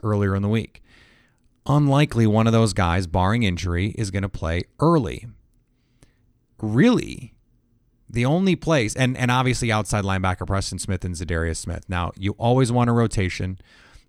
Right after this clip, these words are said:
but again, there's no guarantee that even if you get someone at the twelfth pick, even Brian Burns, if he comes in, there's no guarantee he's gonna play ahead of Kyler Fackrell.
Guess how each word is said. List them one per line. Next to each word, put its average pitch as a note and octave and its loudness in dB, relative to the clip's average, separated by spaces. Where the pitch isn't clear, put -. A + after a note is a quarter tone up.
but C3 4
again, C3+ 2
there's C#3+ 2
no E3 4
guarantee C#3 2
that G#2+ 2
even D#3+ 2
if C3 -2
you C3 -2
get C3 0
someone B2+ 2
at A2+ -2
the - -20
twelfth - -2
pick, F2 -2
even D#3+ 2
Brian B2+ 0
Burns, G2 -4
if - -10
he B2+ -2
comes C3 2
in, C3+ 4
there's C#3+ 4
no F#3+ 4
guarantee C#3 2
he's G#2 0
gonna G#2 -2
play G#2 2
ahead F#2+ 4
of E2+ -2
Kyler E2+ -2
Fackrell. G2 -4